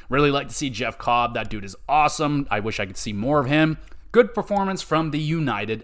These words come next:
Empire. Seven out of ten. We got Trish Adora versus Ty Valkyrie.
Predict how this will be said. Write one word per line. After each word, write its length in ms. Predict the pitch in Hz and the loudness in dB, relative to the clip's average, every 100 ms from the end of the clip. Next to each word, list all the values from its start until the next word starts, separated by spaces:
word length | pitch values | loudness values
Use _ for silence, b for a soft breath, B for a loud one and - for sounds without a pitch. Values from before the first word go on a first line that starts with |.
| - | -2
Empire. 540 | 143 175 151 131 98 | 0 2 4 4 2
Seven 340 | - 127 123 131 | -2 -2 0 0
out 220 | 135 135 | 0 -2
of 60 | - | 2
ten. 340 | 208 180 101 - b b b b b b | 4 4 0 -10 b b b b b b
We 80 | 151 | 4
got 200 | 185 160 | 4 4
Trish 400 | - 180 196 - | 4 4 4 2
Adora 680 | 170 143 120 151 185 180 175 | 2 2 2 6 8 8 6
versus 340 | 160 151 143 | 4 2 0
Ty 340 | - 143 135 120 | 2 6 6 6
Valkyrie. 760 | 101 139 160 170 170 165 165 | 4 6 6 2 2 2 -2